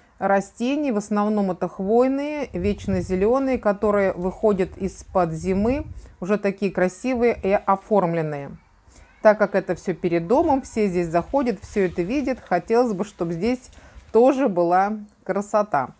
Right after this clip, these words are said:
Многие растения я уже отсюда пересадила, особенно хосты вот в тенистый, э, пере-, переехали миксбордер. Так что здесь предстоит мне очень много работы.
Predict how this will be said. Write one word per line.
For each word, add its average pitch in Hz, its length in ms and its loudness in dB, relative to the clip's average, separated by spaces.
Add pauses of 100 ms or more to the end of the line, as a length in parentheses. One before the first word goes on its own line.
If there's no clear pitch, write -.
(300)
Многие 240 380 4
растения 202 520 0
я 180 160 2
уже 185 220 2
отсюда 185 340 -2
пересадила, 190 920 0 (360)
особенно 180 540 -2
хосты 277 640 0
вот 220 220 0
в - 100 -20
тенистый, 226 680 0
э, 190 380 0
пере-, 196 440 -2
переехали 202 560 0
миксбордер. 190 720 0 (480)
Так 330 180 6
что 277 420 0 (180)
здесь 208 400 0
предстоит 214 680 0
мне 233 460 0
очень 240 480 2
много 196 400 0
работы. 170 600 0